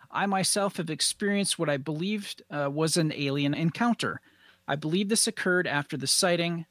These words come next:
Not sure of the date slash time, but there was a light outside.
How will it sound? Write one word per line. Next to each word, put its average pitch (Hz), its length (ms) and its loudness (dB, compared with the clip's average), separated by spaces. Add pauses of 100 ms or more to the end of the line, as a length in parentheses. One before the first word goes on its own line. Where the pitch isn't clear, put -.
(120)
Not 160 380 0
sure 202 540 2
of 147 200 -4
the 147 80 -4
date 160 340 -4
slash 143 540 0
time, 151 680 0
but 147 160 -10
there 135 140 -4
was 147 180 -4
a 170 60 0
light 190 300 2
outside. - 640 -2